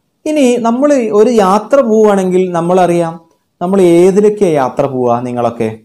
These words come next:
ഏതൊക്കെ വാഹനങ്ങൾ, ഏതൊക്കെ മറാക്കിബിലാണ് നമ്മൾ യ-, സഞ്ചരിക്കുക? ഏ, നിങ്ങൾ വിമാനത്ത് കയറിയിട്ടുണ്ടോ? വിമാനത്തിൽ ഉണ്ടോ? ഇല്ലല്ലോ. ആ, നിങ്ങൾ ട്രെയിനിൽ കയറിയിട്ടുണ്ടോ? ഖിത്താറിൽ,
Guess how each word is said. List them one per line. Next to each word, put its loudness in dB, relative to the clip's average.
ഏതൊക്കെ 2
വാഹനങ്ങൾ, 0
ഏതൊക്കെ 2
മറാക്കിബിലാണ് 0
നമ്മൾ -4
യ-, -4
സഞ്ചരിക്കുക? -2
ഏ, -2
നിങ്ങൾ 0
വിമാനത്ത് 2
കയറിയിട്ടുണ്ടോ? 0
വിമാനത്തിൽ -2
ഉണ്ടോ? -2
ഇല്ലല്ലോ. -4
ആ, -12
നിങ്ങൾ 0
ട്രെയിനിൽ 0
കയറിയിട്ടുണ്ടോ? 2
ഖിത്താറിൽ, 0